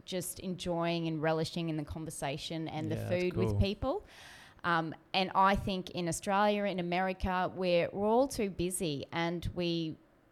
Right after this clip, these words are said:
Speaker 1: we don't enjoy in, in the friendship and the real deep
Speaker 2: Mm.
Speaker 1: connections with people
Speaker 2: Yeah.
Speaker 1: anymore. There's a real disconnect. So, um, yeah, that's, that's something lacking, um,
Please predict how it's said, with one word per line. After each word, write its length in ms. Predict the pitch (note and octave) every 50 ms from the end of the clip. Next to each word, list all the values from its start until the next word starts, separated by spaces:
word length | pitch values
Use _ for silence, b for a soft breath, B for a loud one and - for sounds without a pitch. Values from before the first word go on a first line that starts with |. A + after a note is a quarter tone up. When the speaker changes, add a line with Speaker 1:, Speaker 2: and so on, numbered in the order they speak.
| _ _ -
Speaker 1:
we 160 | - F#3 G3 F#3
don't 320 | - G3+ F#3+ F#3+ F3+ -
enjoy 640 | F#3+ F#3+ F3+ D#3 - F3+ F3 F3 F3 F3 E3+ E3 - - -
in, 400 | - F3 F3 F3 E3+ E3 E3 D#3 D#3 E3+ E3 - -
in 140 | - F3+
the 40 | E3+
friendship 520 | - - - E3+ E3 E3+ - - F#3+ - -
and 100 | D3+ D#3+
the 100 | D#3 D3
real 280 | C#3 D#3 F3 F3+ F3 F3
deep 300 | E3+ - F3 E3+ A#2 A2
Speaker 2:
Mm. 40 | G#2
Speaker 1:
connections 500 | - D#3 C#3+ - - - - F3+ F3+ -
with 140 | F3+ F3+ -
people 300 | F#3+ F#3 F3 - G3 F3+ F3
Speaker 2:
Yeah. 80 | -
Speaker 1:
anymore. 400 | - - F3 F3 F3+ G3+ B3+ E4 - B B B B B B B
There's 180 | F3 F#3 E3+ E3+
a 60 | E3+
real 240 | D#3+ F3+ F3+ F#3 E3+
disconnect. 720 | F3+ E3 E3 D#3 - - - F3+ E3+ F3 G3 - - -
So, 500 | - - - F3+ F3 E3+ E3 E3 D#3+ D#3 D3 - _ _ _ _ _ _ _ _ _ _ _ _ - - - -
um, 580 | F#3 F3+ E3+ E3 E3 D#3+ D#3+ D#3+ D#3+ D#3 D3+ - - _ _ _ _ _ _ _ _ -
yeah, 240 | - F#3 E3+ E3 E3
that's, 320 | E3 D#3+ - - - - -
that's 200 | - G3 - -
something 320 | - F#3 D3+ D3 - D3 D3+
lacking, 420 | D3+ D3+ D#3 - - C#3 C#3 C#3+ - B B B B B B B B B - -
um, 540 | D3 D3 C#3 C3+ C#3 C#3+ C#3 C3+ C#3 C#3+